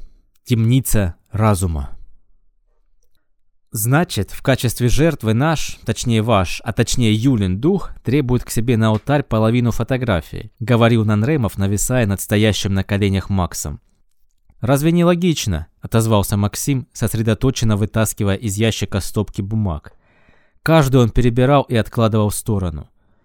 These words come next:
«Её дух обеспокоен, страдает от моих воспоминаний.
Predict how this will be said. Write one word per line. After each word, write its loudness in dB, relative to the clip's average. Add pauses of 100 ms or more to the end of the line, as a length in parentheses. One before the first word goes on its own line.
(260)
«Её 4
дух 0
обеспокоен, 2
страдает -2
от -8
моих -4
воспоминаний. -4